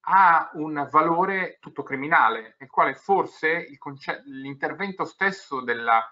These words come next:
di un sistema di prevenzione due tre uno è del tutto, mh, come dire,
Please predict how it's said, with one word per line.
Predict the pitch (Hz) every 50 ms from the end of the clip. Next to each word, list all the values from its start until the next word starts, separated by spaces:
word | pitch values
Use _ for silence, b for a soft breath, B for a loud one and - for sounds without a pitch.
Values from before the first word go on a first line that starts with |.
| _ _ _ _ _ _ _ _
di | - 135
un | 131
sistema | - 147 143 - - 170 151 135
di | 131 131
prevenzione | - 131 131 131 131 131 127 - - 165 147 135
due | 123 143 151
tre | 160 208 175
uno | 139 156 170 160
è | 135 -
del | - 123 123 - _
tutto, | _ - 180 175 - _ - 175 165 160 160 160 156 -
mh, | - 139 127 123 127 123
come | - 135 131 131
dire, | 135 143 135 127 120 123 - _